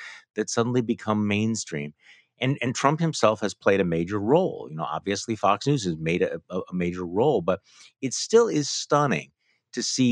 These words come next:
you know, major conservative voices like Tucker Carlson, you know, highest rated host on Fox News, who's pushing, you know, raw racist,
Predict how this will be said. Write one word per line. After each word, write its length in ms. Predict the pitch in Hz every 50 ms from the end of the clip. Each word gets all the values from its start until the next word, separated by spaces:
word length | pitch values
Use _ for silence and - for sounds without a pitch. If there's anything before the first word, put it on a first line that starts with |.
| 120 -
you 120 | 110 113
know, 60 | 113 110
major 420 | 107 107 117 127 147 143 151 151
conservative 640 | - - 127 123 - 127 120 104 117 113 120 101
voices 420 | 107 104 98 98 95 - 110 95 -
like 200 | 98 98 107 104 _
Tucker 320 | - 123 120 - 139 135
Carlson, 640 | - - - 113 101 98 101 - - 117 110 104 92 87
you 60 | 92
know, 160 | 92 92 85
highest 420 | 80 - - 92 98 113 123 117 - -
rated 400 | 110 107 107 107 113 107 95 - -
host 340 | - - 107 107 101 - -
on 140 | 101 98 98
Fox 380 | - - 98 98 101 - - -
News, 300 | 95 90 90 95 98 - - _ _ _ _ _ _ _
who's 240 | _ - 120 110 -
pushing, 800 | - - - 143 139 - - - 123 120 117 117 117 120 117 95 - -
you 80 | 113
know, 220 | 107 107 101 80 73
raw 360 | 85 85 78 82 92 104 113
racist, 800 | 110 87 80 85 85 95 104 - - - 107 104 - - - -